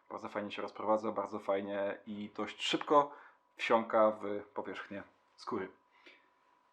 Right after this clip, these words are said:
E, żeby rozprowadzić tłuszcz, używam zwykłej, e, no, zwykłej szmaty po prostu z materiału. No i wreszcie faza ostatnia, czyli pastowanie.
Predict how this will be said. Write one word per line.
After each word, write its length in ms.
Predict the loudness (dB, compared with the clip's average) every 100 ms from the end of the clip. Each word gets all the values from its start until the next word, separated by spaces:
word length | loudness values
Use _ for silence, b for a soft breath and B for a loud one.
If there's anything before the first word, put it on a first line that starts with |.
| -6
E, 400 | -2 2 0 0
żeby 240 | -2 0
rozprowadzić 540 | -2 -2 0 0 0
tłuszcz, 320 | -2 -2 -2 -6
używam 300 | 2 2 2
zwykłej, 460 | -6 -2 0 0 -6 -12
e, 400 | -6 -4 -4 -6 -2
no, 120 | 0
zwykłej 360 | 0 0 -4 -8 -12
szmaty 400 | -4 -4 -4 -14 -16
po 80 | -20
prostu 360 | -16 -18 -16 -20 -20 _
z 60 |
materiału. 400 | -20 -16 -14 -12 -14 _ _ _ 2 2 4
No 80 | 0
i 60 |
wreszcie 320 | 0 0 0
faza 480 | 4 4 6 2 0 -10
ostatnia, 540 | 2 8 8 8 -4
czyli 300 | -4 -8 -10 -16 _
pastowanie. 680 | -4 -4 -6 4 4 6 0